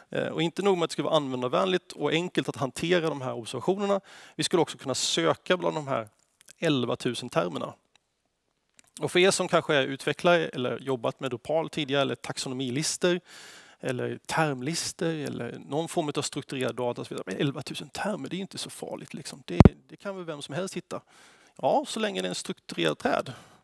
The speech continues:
Om det ser ut sådär till exempel. Det är ganska enkelt. Vi behöver inte ens förstå termernas betydelse här på listan, utan det är, man ser, det finns en huvudnivå och så finns det en undernivå.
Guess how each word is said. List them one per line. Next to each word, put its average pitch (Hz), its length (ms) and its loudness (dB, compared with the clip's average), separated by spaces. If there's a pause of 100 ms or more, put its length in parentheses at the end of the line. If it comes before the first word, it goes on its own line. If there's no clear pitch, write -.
(120)
Om 156 140 -8
det 160 80 -4
ser - 160 0
ut 156 140 -4
sådär 226 260 2
till - 120 -6
exempel. - 340 -6 (920)
Det 240 280 4
är 214 40 2
ganska 202 300 6
enkelt. 135 260 -2
Vi 180 80 0
behöver 226 140 6
inte 214 120 2
ens 190 220 4
förstå 160 600 2 (380)
termernas 151 500 4
betydelse 190 580 0
här - 240 0
på - 140 -6
listan, 123 300 -8
utan 151 160 -6
det 208 80 0
är, 202 60 2
man 196 120 2
ser, 185 180 4
det 180 180 2
finns 180 240 -2
en 170 60 -2
huvudnivå 143 640 0
och - 80 -10
så 151 100 -4
finns 151 220 -4
det 151 80 2
en 139 80 0
undernivå. 131 440 -6